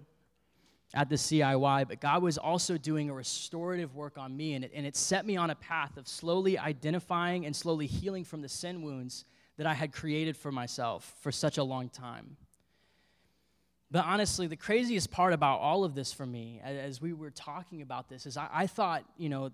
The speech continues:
the journey for Nick really started at this C I Y move. But what I didn't know is that Jesus was actually with Nick underneath the fig tree the entire time.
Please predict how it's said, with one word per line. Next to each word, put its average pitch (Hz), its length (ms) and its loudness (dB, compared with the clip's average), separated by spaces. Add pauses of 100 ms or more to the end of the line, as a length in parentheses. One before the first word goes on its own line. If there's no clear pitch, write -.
the 139 80 -6
journey 180 360 2
for 175 180 -6
Nick 160 260 -2
really 170 260 -4
started 147 560 -8 (380)
at 165 220 -2
this 180 120 0
C 170 240 -8
I 156 120 -4
Y 147 180 -2
move. 135 380 -10 (1300)
But 139 160 -2
what 147 100 -4
I 143 80 -2
didn't 165 240 -2
know 139 460 -6
is 135 140 -14
that 135 160 -12
Jesus 170 420 -12
was 151 100 -12
actually 143 380 -8
with 156 260 -6
Nick 143 320 -10
underneath 143 360 -6
the 139 100 -10
fig 127 220 -12
tree 131 180 -12
the 120 140 -14
entire 120 320 -12
time. - 380 -18